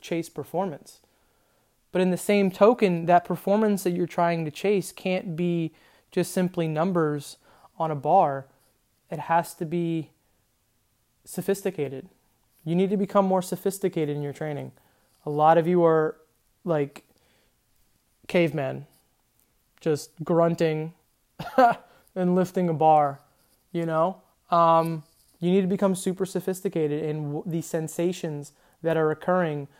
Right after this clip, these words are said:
during the execution of your lifts. There's no ifs, ands, uh, uh, about it. You, you need to learn the muscles and the, and the feelings of the muscles that you're trying to, um, gain a hold of.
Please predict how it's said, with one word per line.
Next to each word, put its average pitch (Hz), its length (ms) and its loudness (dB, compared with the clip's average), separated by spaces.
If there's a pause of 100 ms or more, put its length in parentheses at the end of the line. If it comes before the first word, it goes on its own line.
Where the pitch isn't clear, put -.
(180)
during 185 240 4
the 170 100 0
execution 165 560 -8
of 143 120 -8
your 143 100 -6
lifts. 165 400 -8 (1500)
There's 170 220 -2
no 190 200 2
ifs, 190 200 -4
ands, 180 260 -2
uh, 180 60 -2
uh, 175 500 -2
about 165 360 2
it. 147 200 -6
You, 170 300 -8
you 165 60 -4
need 170 280 -4
to 185 120 -6
learn 156 680 -2
the 143 60 -6
muscles 151 560 -6
and 147 100 -8
the, 143 80 -10 (400)
and 180 100 0
the 170 60 2
feelings 196 580 2
of 160 140 0
the 156 80 -2
muscles 165 460 -2
that 147 80 -6
you're 147 160 -8
trying 156 480 -8
to, 143 420 -6 (520)
um, 143 500 -2 (1900)
gain 180 340 0
a 143 60 -4
hold 175 260 -2
of. - 320 -12